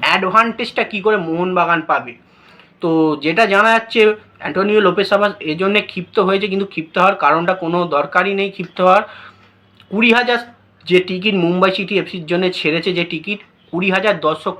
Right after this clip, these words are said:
কোনো রকমই মুম্বাই সিটি এফসির হবে না। কেটে ছেড়ে খুব জোর হাজারটা নাহলে পাঁচশোটা দর্শক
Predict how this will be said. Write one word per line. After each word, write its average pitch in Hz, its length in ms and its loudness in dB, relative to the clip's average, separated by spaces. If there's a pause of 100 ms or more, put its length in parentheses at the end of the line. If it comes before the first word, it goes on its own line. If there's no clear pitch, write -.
কোনো 165 220 2
রকমই 165 400 2
মুম্বাই 139 340 -2
সিটি 147 240 -10
এফসির 143 340 -8
হবে 123 220 -6
না। - 60 -16 (440)
কেটে 214 300 4 (100)
ছেড়ে 226 200 4 (120)
খুব 202 220 -4
জোর 190 160 2 (140)
হাজারটা 151 500 0
নাহলে 165 240 2 (100)
পাঁচশোটা 165 460 -2
দর্শক 175 400 -2